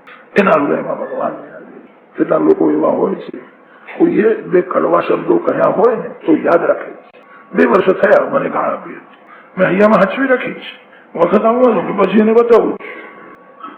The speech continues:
કર્કશ વાણી એ જ કચરો છે, કોઈનું પાપ એ કચરો છે. હૃદયમાં રાખશો નહીં. તમારા માટે કોઈ ખરાબ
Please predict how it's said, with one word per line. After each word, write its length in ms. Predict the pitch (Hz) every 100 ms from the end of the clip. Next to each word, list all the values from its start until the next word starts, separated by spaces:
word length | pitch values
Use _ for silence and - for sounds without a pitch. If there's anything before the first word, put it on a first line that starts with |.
| - - -
કર્કશ 520 | - - - 160 -
વાણી 300 | 196 196 254
એ 120 | 220
જ 120 | 202
કચરો 380 | - 175 190 175
છે, 220 | - - - - - - _
કોઈનું 380 | - 262 247 185
પાપ 280 | 175 185 -
એ 80 | 202
કચરો 460 | - 170 - 175 185 185
છે. 280 | - - - -
હૃદયમાં 460 | 160 214 247 190 -
રાખશો 460 | - - - 175
નહીં. 220 | 180 175 - - -
તમારા 280 | 220 226 262
માટે 220 | 220 202
કોઈ 200 | 190 196
ખરાબ 280 | - - 180